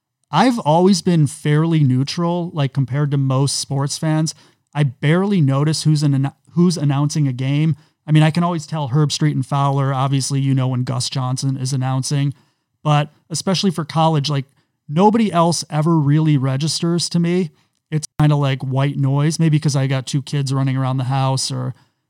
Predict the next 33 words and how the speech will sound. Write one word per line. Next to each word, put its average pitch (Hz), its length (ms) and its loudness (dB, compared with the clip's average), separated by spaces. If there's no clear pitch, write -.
you 139 120 -4
know, 127 320 -4
I'm 139 180 -2
always 131 240 -2
trying 135 260 -2
to 127 80 -6
flip 135 280 -6
back 127 200 -6
and 127 120 -2
forth 135 320 -4
between, 131 320 -2
like, 123 160 -4
four 139 260 -2
different 131 300 -2
games 135 520 0
most 143 240 -4
weekends. 151 480 0
I'm 170 100 4
just 170 180 2
not 165 520 4
a 160 60 -4
big 143 380 0
noticer 139 920 0
of 135 140 -2
announcers. 135 640 -4
Uh, 147 420 2
McElroy 170 840 0
and 147 140 2
whoever 147 320 0
else 143 180 -4
did 143 160 -4
the 135 80 -4
game, 135 480 -4